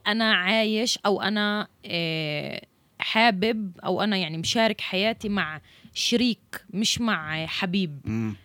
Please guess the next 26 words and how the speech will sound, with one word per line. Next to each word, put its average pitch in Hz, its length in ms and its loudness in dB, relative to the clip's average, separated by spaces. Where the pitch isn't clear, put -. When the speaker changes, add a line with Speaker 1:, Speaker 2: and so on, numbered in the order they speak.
Speaker 1:
يعني، 165 180 -2
لما 190 200 2
نوصل 247 360 0
لهاي 247 220 0
المرحلة 233 460 -2
بصير 233 260 -4
في 233 180 -4
مشكلة، 208 640 -4
إنك 180 120 -2
Speaker 2:
مم. 233 80 0
Speaker 1:
تفهم 254 240 -2
إنك 214 200 -2
أنت 254 200 -6
بس 254 220 -6
مع 247 100 -4
حدا 233 260 -6
اللي 208 120 -2
هو 220 100 0
بيشاركك 220 640 -4
أيامك، 214 580 -2
مش 311 160 -2
عن 254 160 -2
جد 226 220 -4
حبيبك 220 520 -4
اللي 196 240 -4
أنت 196 560 -6